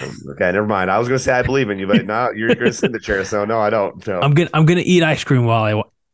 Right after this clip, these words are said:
Speaker 2: uh, watch Shrinking. So.
Speaker 1: I, okay.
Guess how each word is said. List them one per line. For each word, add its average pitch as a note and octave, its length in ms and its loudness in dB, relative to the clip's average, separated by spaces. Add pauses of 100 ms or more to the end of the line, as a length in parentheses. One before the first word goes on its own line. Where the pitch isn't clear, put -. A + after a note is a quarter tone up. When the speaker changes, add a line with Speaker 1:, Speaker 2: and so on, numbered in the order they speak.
Speaker 2:
uh, F#2+ 460 -6 (100)
watch A2+ 220 0
Shrinking. - 480 -8
So. - 320 -10 (880)
Speaker 1:
I, - 140 -14 (580)
okay. F2+ 300 -2